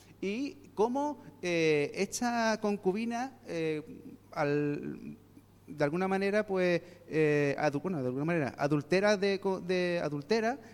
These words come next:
y se va de la casa del, del levita. El levita va a buscar la casa de sus padres porque él la quiere y quiere recuperarla. Mm, y,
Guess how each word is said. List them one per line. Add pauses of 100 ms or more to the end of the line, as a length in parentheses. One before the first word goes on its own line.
y
se
va
de
la
casa
del,
del
levita.
El
levita
va
a
buscar
la
casa
de
sus
padres
porque
él
la
quiere
y
quiere
recuperarla. (800)
Mm, (100)
y,